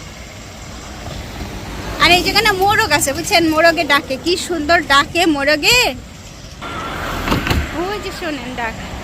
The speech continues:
এই রাস্তায় কি হয়েছে, এইটা কি ফুল বলতে পারেন?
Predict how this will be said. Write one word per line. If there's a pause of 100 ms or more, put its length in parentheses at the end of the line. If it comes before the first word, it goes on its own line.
(960)
এই
রাস্তায়
কি
হয়েছে, (1160)
এইটা (100)
কি (140)
ফুল (140)
বলতে
পারেন?